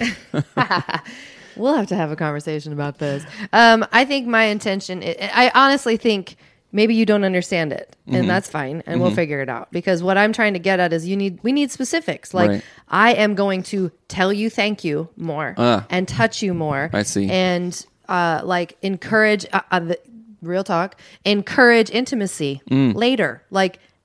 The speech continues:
Speaker 2: as an actual step of intention.
Speaker 1: Right.
Speaker 2: So not just, "I'm gonna be nicer."
Speaker 1: Right.
Speaker 2: What do you, what, what? Your turn.
Speaker 1: Okay. Uh, how about, okay, yeah, I, I'm going to do things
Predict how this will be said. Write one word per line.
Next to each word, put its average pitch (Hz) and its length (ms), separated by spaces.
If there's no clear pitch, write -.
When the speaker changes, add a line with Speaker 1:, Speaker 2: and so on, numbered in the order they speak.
Speaker 2:
as 214 240
an 208 260
actual 196 500
step 208 360
of 180 160
intention. 196 680
Speaker 1:
Right. 208 240
Speaker 2:
So 214 140
not 220 260
just, 240 240
"I'm 269 80
gonna 277 120
be 196 80
nicer." 180 540
Speaker 1:
Right. 113 260
Speaker 2:
What 233 200
do 262 60
you, 262 160
what, 226 380
what? 196 280
Your 247 180
turn. 131 280
Speaker 1:
Okay. 139 500
Uh, 67 220
how 160 120
about, 180 240
okay, 156 400
yeah, 131 100
I, 160 260
I'm 160 320
going 165 320
to 147 400
do 147 220
things 135 580